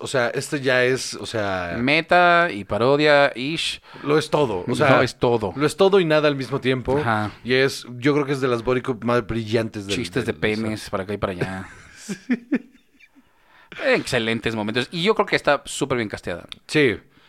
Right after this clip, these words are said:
Speaker 2: O sea, yo creo que Rob Riggle es de lo mejor de esa película.
Speaker 1: <laughs> Sí. Rob Riggle es increíble y este,
Speaker 2: Channing
Speaker 1: eh,
Speaker 2: Tatum, ¿quién lo iba a pensar?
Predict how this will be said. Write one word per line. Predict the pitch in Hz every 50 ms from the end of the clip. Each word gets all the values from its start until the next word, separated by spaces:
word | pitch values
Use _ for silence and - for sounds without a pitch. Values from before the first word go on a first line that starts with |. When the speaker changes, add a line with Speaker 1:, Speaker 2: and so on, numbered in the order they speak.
| _ _ _ _ _ - -
Speaker 2:
O | - 120
sea, | - - 139 135
yo | 131 143 160
creo | 160 156
que | 135
Rob | 110 113 117 113 113
Riggle | 113 110 110 113 107 104 -
es | 110 107 104 104
de | 101 101
lo | 101 95
mejor | 92 90 - - - 113 101 95
de | 92 90
esa | 92 90
película. | - 90 92 95 - - 113
Speaker 1:
<laughs> | - - - - - - - 156 135
Sí. | - 131 123 117 113 - - - - - - - - _ -
Rob | 139 147 135 143
Riggle | 170 170 170 156 151
es | 151 160
increíble | 156 135 139 127 127 131 135 131 131 131 127 127 127 127 - -
y | 117 120
este, | 127 123 - - - 143 131 127 123 120 113 110 107 104 90 - - -
Speaker 2:
Channing | - 156 170 185 165
Speaker 1:
eh, | 113 120 120
Speaker 2:
Tatum, | - - 165 156 131 120 107 113
¿quién | - 143 151 156
lo | 156
iba | 156 151 139
a |
pensar? | - 113 - - - -